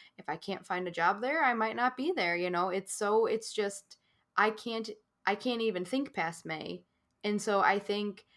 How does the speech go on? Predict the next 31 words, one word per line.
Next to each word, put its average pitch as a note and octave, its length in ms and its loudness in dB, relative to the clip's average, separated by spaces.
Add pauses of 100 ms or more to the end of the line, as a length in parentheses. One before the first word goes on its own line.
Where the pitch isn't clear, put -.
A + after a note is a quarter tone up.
(540)
m-, G3 300 -4
my G3+ 320 4
personality G#3 1040 0 (160)
has G3 240 -2
never F#3+ 400 4
been, F#3 640 0 (100)
like, F3 220 -4
a F#3 80 0
day F3+ 240 2
by F3 280 4
day, F3 420 0
like, E3+ 180 -6
"Let's D4+ 160 -2
just D4 140 -10
take C4+ 160 -4
it A#3+ 80 -2
day A#3 160 2
by G#3+ 220 2
day." F3 360 -2 (200)
That's F#3+ 200 4
just G#3+ 180 -2
never F3+ 300 2
been F3 240 -2
me. E3 260 -4
I've F#3+ 220 4
always F3 340 2
been F#3 200 -2
futuristic F#3+ 760 -2
and - 120 -10
a - 40 -12
planner. F#3+ 600 0